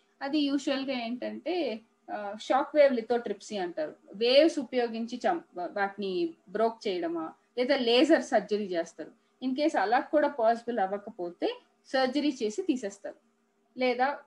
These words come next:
క-, surgery చేసి, ఆ, stones ని crush చేస్తారు, దాన్ని lithotripsy అంటారు. దాని తర్వాత glomerulonephritis అంటే kidney వాయడం,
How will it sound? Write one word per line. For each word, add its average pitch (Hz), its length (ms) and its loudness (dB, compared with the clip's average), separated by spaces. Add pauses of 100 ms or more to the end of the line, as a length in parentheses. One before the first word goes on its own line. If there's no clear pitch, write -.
క-, 202 140 -2
surgery 294 540 0
చేసి, 254 420 -2 (180)
ఆ, 214 40 -6
stones 277 460 -2
ని 294 80 2
crush 220 420 0
చేస్తారు, 185 380 -6 (120)
దాన్ని 247 280 2
lithotripsy 220 880 -4
అంటారు. 156 380 -6 (540)
దాని 269 180 0
తర్వాత 269 240 -2
glomerulonephritis 247 1300 0 (440)
అంటే 240 220 0
kidney 277 640 0 (300)
వాయడం, 196 400 2